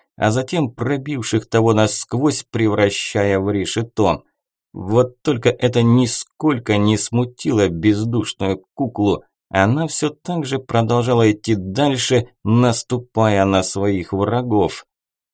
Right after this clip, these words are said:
«Сонг, не спи! Нужно уходить отсюда!» крикнул Тулвей, находясь уже на почтительном расстоянии от молодого человека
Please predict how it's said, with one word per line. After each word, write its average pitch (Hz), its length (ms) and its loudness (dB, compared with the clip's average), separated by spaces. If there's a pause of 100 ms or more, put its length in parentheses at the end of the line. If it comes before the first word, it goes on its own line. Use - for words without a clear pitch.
«Сонг, 170 680 0
не 156 240 4
спи! 175 600 -2
Нужно 165 400 2
уходить 180 600 -2
отсюда!» 165 680 -2 (200)
крикнул 110 580 -2
Тулвей, 117 440 2
находясь 131 520 -4
уже 117 160 0
на 107 120 2
почтительном 104 840 -2
расстоянии 107 720 0
от 95 240 -6
молодого 95 440 0
человека 120 640 -2